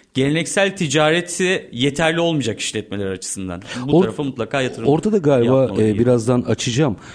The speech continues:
Speaker 2: İşin e-ihracat boyutunun çok ders çalışılması gereken bir boyut olduğunu düşünüyorum. E, ama ondan önce şimdi biz aşama aşama gidelim çünkü raporda da bununla ilgili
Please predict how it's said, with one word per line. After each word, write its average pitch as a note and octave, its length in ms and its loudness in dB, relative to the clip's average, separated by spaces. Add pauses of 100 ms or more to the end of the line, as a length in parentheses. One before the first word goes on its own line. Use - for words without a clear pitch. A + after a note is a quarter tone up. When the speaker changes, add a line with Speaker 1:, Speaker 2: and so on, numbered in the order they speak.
(160)
Speaker 2:
İşin - 340 0
e-ihracat B2 720 2
boyutunun C3+ 320 0
çok A#2 300 -2
ders G2+ 240 2
çalışılması F2+ 640 0
gereken F2 400 0
bir D#2 140 -2
boyut E2+ 240 0
olduğunu E2+ 300 -2
düşünüyorum. E2 400 -4 (480)
E, G2 340 2 (100)
ama F#3 360 2 (500)
ondan C3 380 4
önce G#2 420 2
şimdi A2 220 0
biz G#2+ 180 -2
aşama B2+ 340 2
aşama A2+ 260 0
gidelim C3+ 240 0
çünkü G#2+ 220 0
raporda G#2+ 420 0
da F#2+ 100 0
bununla F#2+ 220 0
ilgili G2+ 300 0